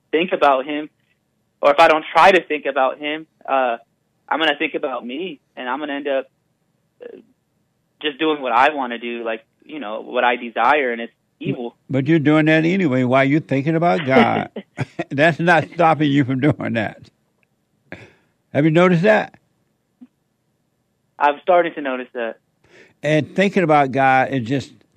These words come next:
Speaker 2: thinking about God, it has no meaning because all thoughts are all lies all the time. You don't need to think about God. You just need to stay present with God,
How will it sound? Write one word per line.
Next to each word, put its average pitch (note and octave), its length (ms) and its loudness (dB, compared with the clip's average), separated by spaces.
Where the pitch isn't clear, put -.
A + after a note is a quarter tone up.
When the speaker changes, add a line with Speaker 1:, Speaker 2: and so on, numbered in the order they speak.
Speaker 2:
thinking F3+ 260 2
about B2 220 2
God, A#2+ 320 2
it A#2+ 100 2
has B2 220 2
no C3+ 280 2
meaning C#3 560 0
because C#3 400 2
all D3 200 4
thoughts D3+ 340 2
are D3 60 -4
all B2+ 200 4
lies B2 360 2
all A#2+ 200 0
the A#2 120 -4
time. C3+ 500 -2
You C#3+ 200 2
don't D#3+ 160 4
need D#3+ 180 0
to C3 80 -4
think - 380 0
about C3 280 2
God. A#2 380 0
You A#2+ 140 -2
just B2+ 240 0
need C#3 140 2
to A#2+ 80 -2
stay C3 280 0
present C#3+ 760 -2
with C#3+ 440 2
God, B2 500 4